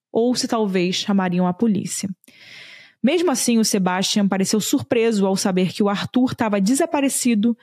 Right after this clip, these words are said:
e se propôs a ir ali com os pais até Santa Teresa pra ajudar a procurar por ele. Os pais também perguntaram sobre aquele conflito, né, que o Arthur comentou,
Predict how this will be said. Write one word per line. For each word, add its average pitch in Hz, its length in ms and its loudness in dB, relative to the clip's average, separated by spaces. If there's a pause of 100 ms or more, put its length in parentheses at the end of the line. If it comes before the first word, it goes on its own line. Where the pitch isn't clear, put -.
(500)
e 269 100 2
se - 140 0
propôs 285 600 0
a 247 100 2
ir 226 340 2
ali 202 240 0
com 214 140 0
os 214 140 2
pais 185 340 0
até 196 220 0
Santa 226 240 0
Teresa 190 420 2
pra 214 160 -4 (200)
ajudar 196 580 0 (100)
a 185 120 -6
procurar 170 640 -2
por 196 120 0
ele. - 360 -6
Os 202 100 0
pais 247 260 -2
também 247 220 0
perguntaram 220 480 0
sobre 208 240 0
aquele 214 260 0
conflito, 254 720 -2 (240)
né, 190 160 2
que 190 180 -2
o 175 80 2
Arthur 170 260 -2
comentou, 214 680 0